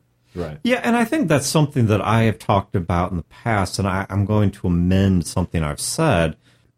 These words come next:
Speaker 2: which is that I've never been a big fan of games where you are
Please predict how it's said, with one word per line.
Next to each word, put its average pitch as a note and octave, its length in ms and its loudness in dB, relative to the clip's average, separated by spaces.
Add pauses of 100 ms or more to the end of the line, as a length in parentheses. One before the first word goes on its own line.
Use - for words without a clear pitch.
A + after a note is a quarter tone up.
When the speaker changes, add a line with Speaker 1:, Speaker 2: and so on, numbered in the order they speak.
(220)
Speaker 2:
which B2+ 360 2
is B2+ 200 0
that B2 260 0
I've C3+ 180 0
never A3+ 340 0
been C#3 200 2
a A2 60 2
big F#2+ 280 0
fan F2 640 0 (720)
of F#2 200 0
games G#2 440 2
where G2 280 0
you F#2 300 2
are D#2+ 580 2